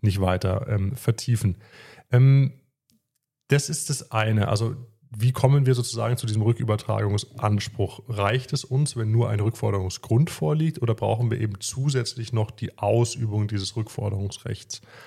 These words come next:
Und hier in dem Fall, den wir uns jetzt gleich näher anschauen würden, ging's ja um die Eintragung einer Vormerkung, die das absichern sollte, also diesen Rückübertragungsanspruch absichern sollte. Ähm, was muss man sich denn vielleicht vergegenwärtigen, wenn man sich dieses,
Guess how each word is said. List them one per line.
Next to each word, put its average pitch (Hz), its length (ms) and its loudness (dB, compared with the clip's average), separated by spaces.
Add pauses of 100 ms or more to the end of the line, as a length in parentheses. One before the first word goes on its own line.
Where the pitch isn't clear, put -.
(500)
Und 107 300 4
hier 120 220 4
in 135 80 6
dem 127 100 4
Fall, 117 240 4
den 131 140 4
wir 117 80 4
uns 113 120 0
jetzt - 140 -8
gleich 107 240 -2
näher 104 240 0
anschauen 117 320 2
würden, 117 220 2
ging's 117 280 2
ja 110 80 -8
um 107 160 0
die 104 200 -4
Eintragung 107 640 0
einer 101 180 0
Vormerkung, 104 800 0
die 101 140 -4
das - 340 -6 (120)
absichern 107 520 -2
sollte, 104 380 0
also 98 120 -2
diesen 98 200 -4
Rückübertragungsanspruch 101 1080 -4
absichern 113 400 0
sollte. 113 300 2 (640)
Ähm, 113 340 4
was 113 180 0
muss 131 120 2
man 127 80 4
sich 117 100 -2
denn 117 140 0
vielleicht 110 480 0
vergegenwärtigen, 104 840 0
wenn 101 140 2
man 101 100 2
sich 101 220 -6
dieses, - 500 -8